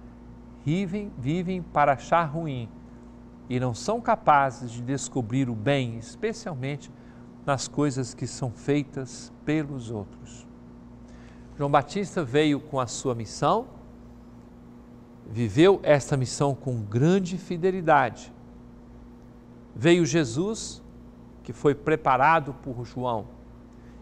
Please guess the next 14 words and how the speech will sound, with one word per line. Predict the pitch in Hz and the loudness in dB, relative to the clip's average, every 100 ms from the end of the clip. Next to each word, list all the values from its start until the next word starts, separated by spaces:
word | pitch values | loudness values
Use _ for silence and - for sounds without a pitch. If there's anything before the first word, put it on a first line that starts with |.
| - | -6
Ele | 143 131 | -2 -2
vai | 113 139 135 120 - - - - - - - - | 4 4 4 -2 -12 -20 -20 -20 -20 -20 -20 -20
realizar | - 147 180 180 151 110 165 151 | -6 2 4 4 2 4 4 4
plenamente | - 156 139 127 139 131 - | 0 0 0 -2 -4 -6 -6
todas | 139 123 | -6 -4
as | 120 117 | -4 -6
promessas, | - 120 107 123 165 180 - 151 - | -10 -12 -6 -2 -2 -4 -10 -14 -14
cumprir | - 135 110 - 175 175 | -8 -8 -6 0 2 0
todas | - 147 131 117 | -4 -6 -6 -6
as | 120 | -8
Escrituras, | - 113 107 - 165 190 180 - - - - - - | -10 -16 -10 -4 -2 -2 -6 -14 -20 -20 -20 -20 2
elevar | 180 180 127 160 180 - | 6 6 6 6 6 2
tudo | - 175 151 | -10 -6 -4
isso | 170 170 160 | -4 -8 -12